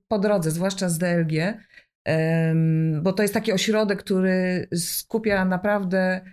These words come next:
wielu naukowców, praktyków, e, ale także jest takim ośrodkiem bardzo mocno promującym różne rozwiązania, także nowoczesne w rolnictwie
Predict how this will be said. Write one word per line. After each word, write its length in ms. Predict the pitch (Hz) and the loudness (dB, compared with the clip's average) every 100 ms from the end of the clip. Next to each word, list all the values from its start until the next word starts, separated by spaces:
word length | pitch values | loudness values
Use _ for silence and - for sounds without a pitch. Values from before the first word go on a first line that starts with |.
| _ _ - | _ _ -4
wielu 360 | 160 196 190 185 | 0 2 2 2
naukowców, 680 | 175 175 202 202 196 190 | 2 0 -2 -4 -6 -6
praktyków, 760 | 196 196 - 180 170 175 185 - | -4 -4 -4 -8 -4 -4 -4 -4
e, 360 | 120 165 165 - | -2 0 0 0
ale 200 | 175 175 | 0 0
także 680 | 175 196 185 185 190 185 185 - _ _ | -2 -2 -2 -2 -2 -2 -6 -18 _ _
jest 260 | 165 185 190 | 0 0 -2
takim 220 | 180 175 | -6 -6
ośrodkiem 600 | - - 202 196 190 180 - _ _ - | -4 0 0 0 -2 -2 -4 _ _ -2
bardzo 260 | 202 190 | 0 2
mocno 400 | 190 220 226 208 | 2 2 0 -4
promującym 680 | 196 196 185 185 208 202 185 | -2 0 2 2 2 0 2
różne 240 | 196 190 185 | 2 2 0
rozwiązania, 500 | 180 180 180 196 185 | 0 0 -2 -2 -2
także 240 | 175 175 | -2 0
nowoczesne 600 | 180 175 175 226 - 165 | 0 0 -2 -4 -2 -2
w 80 | 160 | 0
rolnictwie 760 | 165 170 156 156 - 190 247 | 2 2 0 -4 -4 -4 -4